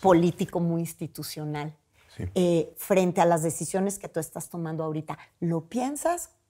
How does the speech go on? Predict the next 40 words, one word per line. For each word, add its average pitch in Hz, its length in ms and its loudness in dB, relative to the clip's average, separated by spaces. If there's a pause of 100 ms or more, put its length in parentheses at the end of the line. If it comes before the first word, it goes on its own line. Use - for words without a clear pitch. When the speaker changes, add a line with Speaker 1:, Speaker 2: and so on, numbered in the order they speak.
Speaker 1:
o 160 80 -4
no? 139 180 -4 (180)
Speaker 2:
La 110 140 4
verdad 107 280 6
que 117 120 0
no. 85 200 0 (220)
Speaker 1:
Mm. 175 100 0 (320)
Speaker 2:
No, 120 440 2
porque 95 520 -4
creo 113 360 10
que 101 120 -4
también 95 680 0 (180)
a 92 140 4
los 87 340 -2
hijos, - 480 -2 (1500)
y 90 140 -4
yo 90 100 0
se 95 140 -2
lo 92 140 2
he 92 40 4
dicho 87 380 -2 (180)
a 90 60 -12
las - 180 -12
mías, 104 340 2
o - 60 -18
sea, 98 120 -10
lo 85 140 -4
peor 107 440 6
que - 80 -6
te - 140 -16
puede 107 200 -2
pasar 92 400 -4 (680)
es 107 140 -6
justo - 380 -10
eso, - 260 -10 (220)
estar - 260 -10
cuestionando 92 600 -2
todo 98 200 -2
el 92 100 -2
tiempo 95 440 -4